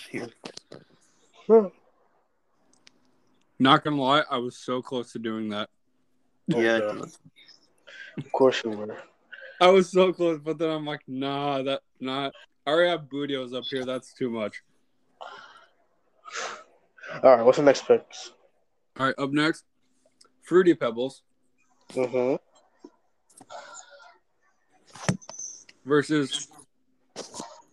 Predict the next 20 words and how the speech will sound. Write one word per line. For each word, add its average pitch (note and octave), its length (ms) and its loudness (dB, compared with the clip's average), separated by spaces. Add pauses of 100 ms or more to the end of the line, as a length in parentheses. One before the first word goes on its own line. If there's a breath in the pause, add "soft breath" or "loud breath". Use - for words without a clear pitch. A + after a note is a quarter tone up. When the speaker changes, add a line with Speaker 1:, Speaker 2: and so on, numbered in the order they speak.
(300)
Speaker 3:
Puffins. C3 500 -2 (1120)
Speaker 1:
Wait, G#2+ 160 4
what? A#2 200 6
Speaker 2:
Huh? E3+ 340 10
Speaker 1:
Oh. - 140 -4 (920)
Oh, C#3 180 6
Puff! - 340 0 (640)
Shut F3 240 -6
up! A2+ 120 -4
You C#4+ 100 -6
put - 220 -2
that A2+ 160 0
in A2+ 140 -8
there. C#3 200 6 (560)
Speaker 2:
Wait, D#3+ 140 8
hold F3+ 140 10
on. C3+ 120 8
Say E3+ 120 8
that F#3+ 120 12
again? A3+ 260 8